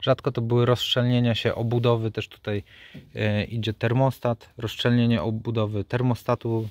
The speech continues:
też tam był taki kruciec wody, który, który po prostu się, się, się rozszczelniał. No i to by było na tyle, czyli podsumowując tak, albo zewnętrznie, czyli nabijamy układ i sprawdzamy,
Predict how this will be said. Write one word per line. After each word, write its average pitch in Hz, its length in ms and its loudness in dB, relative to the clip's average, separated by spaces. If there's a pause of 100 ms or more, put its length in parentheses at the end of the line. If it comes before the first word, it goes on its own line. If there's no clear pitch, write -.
też - 160 -10
tam 104 160 -2
był 101 100 -4
taki - 280 -6
kruciec 135 580 -2
wody, 110 380 0
który, 101 420 0 (840)
który 113 400 -2
po 98 180 -6
prostu 104 920 -4
się, 92 280 -6 (440)
się, 92 300 -8
się 95 420 -4
rozszczelniał. 80 840 -4 (840)
No 190 140 -2
i 185 60 0
to 170 120 -4
by 156 120 -4
było 143 260 4
na 139 140 0
tyle, 87 320 0
czyli 110 360 -2 (380)
podsumowując 120 720 2
tak, 85 360 -6
albo 135 340 0
zewnętrznie, 135 800 0 (320)
czyli 120 240 -2
nabijamy 127 540 4
układ 131 300 -2
i 131 60 -6
sprawdzamy, 135 640 -2